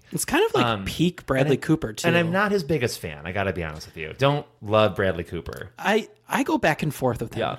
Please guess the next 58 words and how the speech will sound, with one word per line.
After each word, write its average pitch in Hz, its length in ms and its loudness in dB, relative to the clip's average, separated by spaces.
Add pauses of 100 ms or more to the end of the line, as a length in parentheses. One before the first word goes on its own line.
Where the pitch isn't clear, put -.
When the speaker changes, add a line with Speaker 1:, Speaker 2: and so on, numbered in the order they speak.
(140)
Speaker 1:
You 147 100 2
know, 147 160 6
like, 135 180 2
sometimes 165 320 4
I 151 60 6
think 131 140 0
he 127 80 0
does 123 160 4
a - 20 2
really 123 160 4
good 123 140 4
job, 123 180 4
and 120 80 0
then 117 100 -2
other 117 200 0
times 117 260 -2
I'm 113 80 -4
just 117 180 -4
like, 117 180 -4
"Okay, 277 260 2
that's 254 180 0
Bradley 233 280 2
Cooper." 127 420 -2
Speaker 2:
I'll 165 100 4
tell 196 160 2
you, 220 180 6
I, 127 200 2 (120)
I 180 140 4
did 175 380 2
think 190 260 0
that 160 220 2
Vinnie 143 260 4
Jones 135 460 2
was 160 120 -4
really 98 200 2
good. 95 340 0
Speaker 1:
He's 170 160 2
the 156 120 4
killer, 113 440 0
Speaker 2:
He's 120 140 4
the 120 60 2
Speaker 1:
right? 117 80 -2
Speaker 2:
killer, 107 260 2
yeah, 95 240 2
Mahogany. 101 540 4
Speaker 1:
Um, 92 100 -10
that 165 340 2
murder 147 300 4
weapon 120 280 2
is 113 140 -2
terrifying. 117 520 -4
Speaker 2:
Yeah, 339 320 4
the, 113 120 2
Speaker 1:
Uh, 107 220 4
Speaker 2:
the, 101 340 4
um, 92 240 0
knocker? 160 520 -2
Speaker 1:
Yeah. 120 320 -4